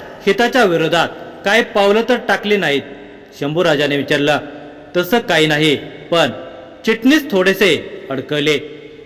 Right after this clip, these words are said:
पण लगेचच स्पष्टपणे म्हणाले, युवराज, तुमचं हे धारिष्ट तुमच्या वयाला शोभणारं नाही. दुनियेतले हुशार शासन करते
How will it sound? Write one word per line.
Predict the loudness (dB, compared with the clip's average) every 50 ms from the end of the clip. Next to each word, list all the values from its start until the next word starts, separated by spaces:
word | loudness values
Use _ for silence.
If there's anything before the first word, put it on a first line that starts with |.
| -10 -4
पण | -4 -2 0
लगेचच | 0 0 0 0 0 0 2 0 0 0 -2 -8 -14 -16 -16 -18 -18 -18
स्पष्टपणे | -6 0 0 0 2 2 0 0 2 2 2 2
म्हणाले, | 2 0 0 -2 0 0 0 0 0 -2 -6 -16 -16 -18 -18 -20 -20 -14 -8 -6
युवराज, | -2 0 0 0 0 -2 -6 -14 -16 -18 -20 -20 -20 -20 -14 -2 0
तुमचं | 2 2 4 4 4
हे | 4 6 4
धारिष्ट | 4 2 2 2 2 2 2 2 0
तुमच्या | -2 -2 -2 -4 -6 -6 -4 -2 0 0 0 -2 -6 -12 -18 -12 -8
वयाला | -4 -2 0 2 0 0 0
शोभणारं | -2 -4 -4 -2 -2 -2 0 0 0 0
नाही. | 0 0 2 2 2 0 0 -4 -10 -16 -16 -18 -18 -18 -10 -4
दुनियेतले | 0 2 2 4 2 2 2 2 2
हुशार | 2 2 0 -2 0 0 0 0 0
शासन | 0 0 0 0 0 0 -2
करते | -2 -4 -6 -4 -2 0 0 0 0 -4 -10 -16